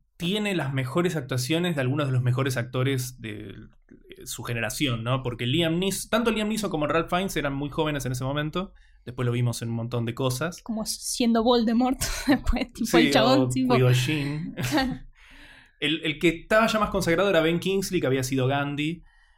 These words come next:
Speaker 1: por ejemplo, entre otras cosas. Pero bueno, la verdad que son clases de actuación lo que dan estos tres, eh, actores principales. Eh, la escena espejo a la escena de Schindler con Helen en el sótano, de Goethe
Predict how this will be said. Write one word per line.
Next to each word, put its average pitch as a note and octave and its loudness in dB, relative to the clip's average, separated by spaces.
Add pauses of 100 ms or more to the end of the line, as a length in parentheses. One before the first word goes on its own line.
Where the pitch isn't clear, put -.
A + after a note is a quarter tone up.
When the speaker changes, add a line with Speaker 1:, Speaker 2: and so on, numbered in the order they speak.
(140)
Speaker 1:
por A2+ -4
ejemplo, C#3 -2
entre B2 -4
otras B2 0
cosas. D3+ -4
Pero C3 0
bueno, B2+ 2
la A#2+ -2
verdad C#3+ 4
que E3 -2
son C#3+ -4
clases E3 0
de D3 -4
actuación C3 0
lo B2+ 2
que B2 0
dan B2 2
estos B2 0
tres, B2 -2
eh, A2 -8
actores B2 -2
principales. D3 0 (380)
Eh, A#2 -4
la A#2+ -2
escena F3 0 (140)
espejo B2+ 0 (260)
a A2+ -4
la A#2+ 0
escena D3 2
de C3+ 2
Schindler D#3 2
con C3 0
Helen C#3+ 0
en B2+ 2
el B2+ 4
sótano, D3+ 0 (180)
de A2+ -10
Goethe B2+ 0